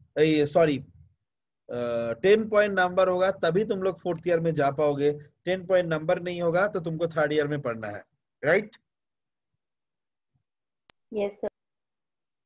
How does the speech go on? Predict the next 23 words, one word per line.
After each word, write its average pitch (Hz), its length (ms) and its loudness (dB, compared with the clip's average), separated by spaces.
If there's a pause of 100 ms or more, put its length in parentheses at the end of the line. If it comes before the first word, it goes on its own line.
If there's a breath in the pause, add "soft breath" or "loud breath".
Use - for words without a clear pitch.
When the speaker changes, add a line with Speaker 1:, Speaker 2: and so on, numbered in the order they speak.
Speaker 1:
तो 165 160 2
basically 185 640 0 (580)
J 190 340 6
N 220 140 0
सी 220 240 -6
मतलब 170 480 -2
carry 175 280 2
flag 175 340 2
zero 151 220 0
होने 196 200 0
से 202 120 -2
jump 202 260 0
करेगा, 196 560 0
जे 135 320 0
सी 196 360 -8
मतलब 165 480 -2
carry 160 240 -2
flag 170 220 -2
one 147 220 -2
होने 160 160 0
से 156 120 -6
jump 117 240 -8
करेगा, 95 280 -12